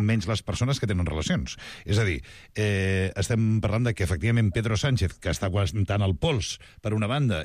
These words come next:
i, eh, Pere Aragonès, que l'està aguantant per l'altra, són, sembla ser, els únics que de moment mostren la seva predisposició, malgrat la dificultat i malgrat, efectivament, aquesta exigència de transparència i de donar explicacions,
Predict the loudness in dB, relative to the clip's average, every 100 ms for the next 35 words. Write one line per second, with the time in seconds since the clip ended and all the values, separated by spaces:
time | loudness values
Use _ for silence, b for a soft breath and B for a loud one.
0 | -2 0 0 -2 -2 0 -2 -2 -2 0
1 | 2 0 -2 -10 B B B -4 -4 -2
2 | -2 0 0 0 0 0 0 0 -2 -4
3 | B B -4 -2 -2 -2 -2 0 2 2
4 | 0 -4 -2 0 2 2 0 0 2 2
5 | 0 -2 -2 -2 -2 0 -2 B B -2
6 | 0 0 0 0 2 0 0 0 0 0
7 | 0 0 0 0 2 2 0 0 -2 -2
8 | -2 -2 -2 -4 -2 2 4 2 0 -2
9 | -2 -4 B B -6 -2 0 2 2 0
10 | 0 -2 -2 -2 -2 0 0 0 2 2
11 | 2 0 0 2 2 2 0